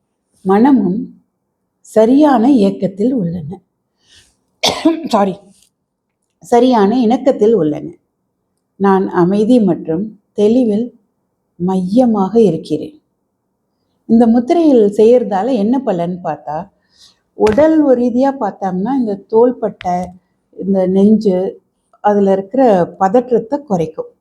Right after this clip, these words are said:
நம்மளால எளிதாக சுவாசிக்க முடியும். உடலுக்கும் சரி, உடல்ல ஒவ்வொரு உறுப்புக்கும் ஒரு நினைவாற்றல் இருக்கு. அதை வந்து இது மேம்படுத்தும்.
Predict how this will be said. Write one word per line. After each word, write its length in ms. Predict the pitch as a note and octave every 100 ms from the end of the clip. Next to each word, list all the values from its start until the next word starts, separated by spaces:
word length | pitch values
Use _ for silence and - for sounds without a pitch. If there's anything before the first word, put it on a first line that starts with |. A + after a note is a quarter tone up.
| _ _ _ _ _ _ _ _ -
நம்மளால 760 | A3 A3+ A3+ A#3 C#4+ F4 E4+
எளிதாக 760 | G3 G#3 A3 B3+ C#4 C#4+ C#4 D4 D4+
சுவாசிக்க 580 | G3+ G3+ G#3 B3+ B3+ F#3
முடியும். 360 | E3 D#3+ D#3 _ _ _ _ _ _ _ _ _ _ _
உடலுக்கும் 1300 | G3 A3+ B3 E4 E4 D#4 E4+ E4 D#4 C4 A#3+ A3+
சரி, 640 | G#3+ A3+ A3+ C#4 C#4 - - _ _ _
உடல்ல 500 | G#3+ A#3 D#4+ D#4 D#4+
ஒவ்வொரு 360 | A3+ A3 E4 C#4+
உறுப்புக்கும் 420 | A#3+ A#3+ C4+ F4
ஒரு 180 | B3+ F#3+
நினைவாற்றல் 680 | F#3 G#3 G#3+ F#3 - F3
இருக்கு. 400 | D#3+ E3+ _ - _
அதை 360 | - - G3+ D4+
வந்து 260 | B3+ A#3+
இது 140 | D#4 F#3+
மேம்படுத்தும். 680 | F3 G3+ G3+ D#3+ - -